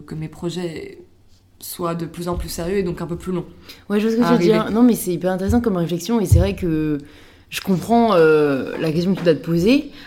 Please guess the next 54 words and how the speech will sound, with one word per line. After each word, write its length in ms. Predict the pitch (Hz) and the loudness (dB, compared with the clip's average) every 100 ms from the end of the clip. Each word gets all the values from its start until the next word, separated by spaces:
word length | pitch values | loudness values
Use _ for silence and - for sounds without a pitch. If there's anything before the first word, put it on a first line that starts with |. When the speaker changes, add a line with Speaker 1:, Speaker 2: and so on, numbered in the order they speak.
| - | -8
Speaker 2:
Après, 220 | 170 269 | 0 2
ce 100 | 285 | 2
que 100 | - | 0
je 180 | 175 - | -6 -6
pense 320 | - 220 262 | -2 0 0
aussi, 300 | 190 - 247 | -2 -2 -2
c'est 160 | 269 180 | -2 -4
que 400 | - 196 226 277 - - - - - _ | 0 2 4 2 -2 -20 -20 -20 -20 _
il 40 | 160 | -4
n'y 60 | 170 | -2
a 40 | |
pas 220 | - 233 - | 0 0 2
une 120 | 202 | 2
définition 480 | 190 190 180 180 220 | 2 0 -2 -2 -2
de 100 | 185 | -2
ce 100 | 147 | -4
qu'est 140 | - | -6
un 120 | 185 180 | -6 -4
acteur 300 | 160 - 175 | -4 -2 -2
ou 40 | |
une 100 | 165 | -2
actrice. 340 | 151 143 151 143 | -4 -6 -10 -12
Speaker 1:
Bien 100 | - | -14
sûr. 160 | - - - - | -16 -20 -20 -14
Speaker 2:
Je 120 | - | -12
crois 200 | - 190 | -4 -2
beaucoup 300 | 165 185 262 | 0 0 2
au 20 | 233 | 2
fait 200 | 220 208 | 2 0
de 100 | 165 | 0
rester 240 | 160 160 | -2 -4
fidèle 220 | 139 196 | -4 -2
à 80 | 202 | -2
soi-même 540 | 196 175 165 214 175 - - _ _ - - - | -2 -2 0 0 -4 -6 -18 _ _ -20 -14 -2
et 120 | 180 | 0
au 60 | 165 | 2
fait 220 | 208 - | 0 -4
qu'en 120 | 165 | -4
fait, 160 | 165 190 | -2 -2
c'est 80 | 160 | -2
ça 140 | 185 | -2
qui 160 | 185 180 | -2 -2
paye 400 | 170 180 175 160 - - _ _ - | 2 2 2 -2 -8 -18 _ _ -6
à 80 | 170 | -2
terme. 340 | 165 147 147 - - - - - | -2 -2 -4 -8 -20 -20 -12 -4
Parce 180 | 185 - | -4 0
que, 300 | 190 175 170 - | 2 2 2 -4
bah, 100 | - | -4
c'est 140 | - 170 | -2 -2
génial 260 | 180 233 | 2 4
d'être 180 | 196 175 | 4 2
conseillé, 400 | 170 165 180 170 | -2 -2 0 0
tu 140 | - | -2
vois. 220 | 156 143 | -2 -4